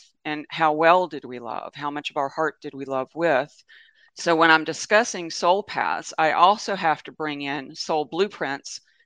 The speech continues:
and soul contracts because they all intermingle.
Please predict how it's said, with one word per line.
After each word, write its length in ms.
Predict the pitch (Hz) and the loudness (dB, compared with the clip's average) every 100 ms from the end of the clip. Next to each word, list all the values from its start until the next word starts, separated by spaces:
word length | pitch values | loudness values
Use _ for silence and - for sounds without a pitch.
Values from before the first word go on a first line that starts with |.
| _ | _
and 240 | 185 196 196 | 0 0 0
soul 220 | - 160 | -4 -4
contracts 760 | - 185 180 131 82 - - - _ _ _ - | -2 -4 -2 -4 -4 -4 -18 -18 _ _ _ -12
because 260 | - 185 | -6 -2
they 140 | 160 - | 0 6
all 300 | 165 165 156 | 8 8 6
intermingle. 680 | 156 147 156 170 113 76 | 0 -4 -4 -4 -6 -12